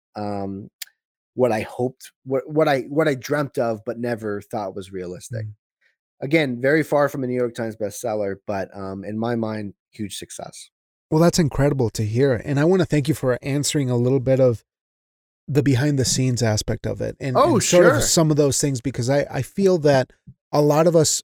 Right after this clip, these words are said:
Speaker 2: whether we know some of this stuff intuitively or not, it's nice to
Speaker 1: <laughs>
Speaker 2: hear from somebody who's gone through that process, because
Speaker 1: Absolutely.
Speaker 2: we,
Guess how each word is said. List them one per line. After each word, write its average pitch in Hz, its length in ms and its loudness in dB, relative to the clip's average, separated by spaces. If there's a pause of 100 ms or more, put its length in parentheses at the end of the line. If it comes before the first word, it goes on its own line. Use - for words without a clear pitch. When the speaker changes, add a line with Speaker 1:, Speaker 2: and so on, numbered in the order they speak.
(120)
Speaker 2:
whether 143 400 4
we 151 240 2
know 143 260 2
some 151 200 0
of 147 60 0
this 143 120 2
stuff 147 460 0
intuitively 139 600 2
or 117 120 0
not, 123 440 0 (520)
it's - 260 0
nice 147 300 2
to 160 100 2
Speaker 1:
<laughs> - 80 -2
Speaker 2:
hear 160 140 6
from 143 180 0
somebody 143 300 0
who's 120 180 -2
gone 123 200 -2
through 120 140 -6
that 110 200 0
process, 123 680 -4 (540)
because 139 420 2
Speaker 1:
Absolutely. 160 260 4
Speaker 2:
we, 151 60 0